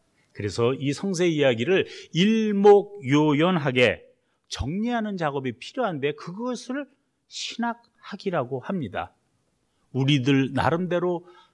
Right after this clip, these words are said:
해는 거를 신학 다시학이라고 합니다. 다른 말로 해서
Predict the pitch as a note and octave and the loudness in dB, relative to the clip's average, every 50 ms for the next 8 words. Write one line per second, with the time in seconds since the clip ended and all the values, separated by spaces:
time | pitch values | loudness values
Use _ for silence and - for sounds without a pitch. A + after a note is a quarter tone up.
0 | _ _ _ - - A3 G#3 G3 F3 F3 F3+ G#3 A#3+ B3 A#3+ - - - - - | _ _ _ 0 2 2 2 2 0 0 0 0 0 -2 -2 -10 -16 -14 -10 -4
1 | F#3 D#3+ D3 - - - - G2+ - - A#2 G#2 G2+ G2 F#2 F#2+ F#2+ F#2+ F2+ G#2 | -2 -2 -2 -4 -6 -10 -8 -8 -6 -4 -4 -4 -4 -4 -8 -8 -8 -8 -8 -6
2 | G2 - - E3+ C3 F2+ - F#2 E2 D#2+ _ _ _ _ _ _ _ _ _ _ | -8 -8 -6 -6 -6 -6 -6 -8 -12 -14 _ _ _ _ _ _ _ _ _ _
3 | _ _ _ _ _ _ _ _ _ _ _ _ _ _ _ _ _ _ _ _ | _ _ _ _ _ _ _ _ _ _ _ _ _ _ _ _ _ _ _ _
4 | _ _ _ _ _ - C#3 C#3+ D#3 D#3 D#3 D#3 D3+ C#3+ C3+ A#2+ C3 C#3 E3+ F3 | _ _ _ _ _ 2 6 6 8 8 10 10 10 10 8 8 6 6 6 6
5 | C3 - | 4 2